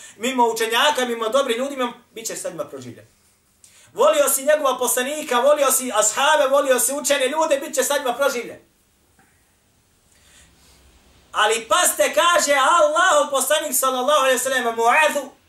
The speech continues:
"O Muad, ja tebe u istinu volim." Je Muad ibn Džebel, braćo, bio obični ashab?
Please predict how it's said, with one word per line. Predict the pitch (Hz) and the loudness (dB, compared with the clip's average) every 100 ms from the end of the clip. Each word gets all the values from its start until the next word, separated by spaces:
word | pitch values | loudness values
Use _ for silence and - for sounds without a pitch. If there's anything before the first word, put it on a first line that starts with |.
| _ _ _ _ - | _ _ _ _ 0
"O | 262 285 262 | 2 4 2
Muad, | 262 262 285 269 - - 196 | 0 2 2 0 -4 -14 -8
ja | 208 262 226 | -2 0 0
tebe | 285 262 220 220 | -2 -2 -4 -6
u | 220 | -6
istinu | 254 - 220 208 | -6 -6 -8 -6
volim." | 202 143 - _ _ _ _ _ _ _ _ _ _ _ _ _ _ _ _ _ - | -6 -8 -18 _ _ _ _ _ _ _ _ _ _ _ _ _ _ _ _ _ -4
Je | 196 | -2
Muad | 240 320 349 311 | 2 2 2 0
ibn | 294 | -2
Džebel, | 262 320 285 254 | 0 2 2 2
braćo, | 311 - 262 | 0 0 -2
bio | 285 277 | 2 2
obični | 320 294 254 | 2 -2 -4
ashab? | 254 - 220 190 | -2 -2 -2 -4